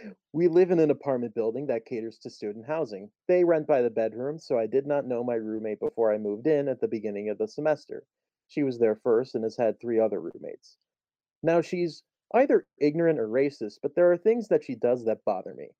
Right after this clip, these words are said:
She constantly asks me questions about black, quote unquote, black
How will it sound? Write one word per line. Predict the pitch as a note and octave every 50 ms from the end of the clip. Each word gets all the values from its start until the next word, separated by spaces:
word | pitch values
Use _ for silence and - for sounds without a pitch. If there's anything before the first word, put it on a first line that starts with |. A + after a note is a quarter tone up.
| _ _ _ _ _ _ _
She | _ F#3
constantly | F3+ - - A3 A3 B3 B3+ - C#4+ A#3 G#3+ F#3 D3+
asks | C3+ C3 C3+ - D#3
me | C#3
questions | A2+ - - B2 A2+ - C3+ B2 A#2
about | B2 A2 A#2 G#2+ G#2 G2+ G#2 - _ _ _ _ _ _ _ _ _ _ _ _
black, | _ A2 G2 G2 G#2 A#2 A#2+ - - _
quote | - E3 E3 D#3
unquote, | C#3+ B2+ A#2+ - - D3 C3+ A#2+ A2+ - _ _ _ _ _ _ _
black | A2+ A2+ A2+ A#2 B2 C3 B2+